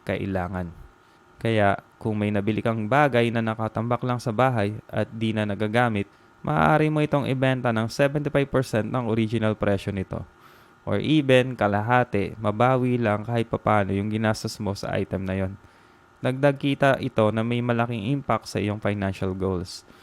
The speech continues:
Luluwag at lilinis din bahay mo since mababawasan yung mga gamit na nakatambak lang.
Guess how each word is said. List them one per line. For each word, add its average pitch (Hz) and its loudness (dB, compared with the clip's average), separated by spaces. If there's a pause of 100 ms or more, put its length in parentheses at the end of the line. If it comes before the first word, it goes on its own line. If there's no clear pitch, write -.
(280)
Luluwag 113 2
at 98 -6
lilinis 147 0
din 107 -2
bahay 135 0
mo 117 -4
since 151 -6
mababawasan 117 -2
yung 110 -2
mga 127 -2
gamit 120 0
na 110 -2
nakatambak 95 -4
lang. 85 -4